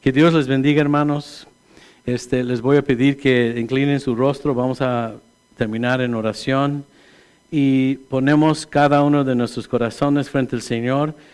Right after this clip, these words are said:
y pidiéndole que nos ayude a entender cómo funciona y opera su reino. Gracias, Señor. Eh, qué, qué increíble mensaje, Señor, en tu palabra.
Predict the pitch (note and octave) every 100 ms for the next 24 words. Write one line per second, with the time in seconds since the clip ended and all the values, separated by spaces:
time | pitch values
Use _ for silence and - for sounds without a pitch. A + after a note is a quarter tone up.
0 | - _ _ _ _ C#3 B2 A#2+ C3 C3+
1 | C#3+ C3+ C3 C3+ B2 A#2+ A#2+ A#2+ C#3 C3+
2 | C3 C3 A#2+ B2 A#2+ A#2 - - _ _
3 | _ _ _ - C#3 C3+ C3 B2 - A#2
4 | - C3+ C3+ A#2+ A2 A#2 A2+ A2+ - B2
5 | A2+ A2 - G2+ G#2+ A2 G#2+ A2 B2+ B2+
6 | B2+ - A#2+ A#2 A#2 A2+ - _ _ _
7 | _ _ _ _ - B2+ B2+ B2 A#2+ C3
8 | - D3+ D#3 D#3 D#3+ D#3 D3+ D3 D3 C#3+
9 | C#3 B2 G2 - _ _ _ _ _ _
10 | - B2 A#2 - D#3 D#3+ D3 - C3+ C3
11 | C3 B2 A2+ A2 A2 C3 D#3 C3 B2+ C3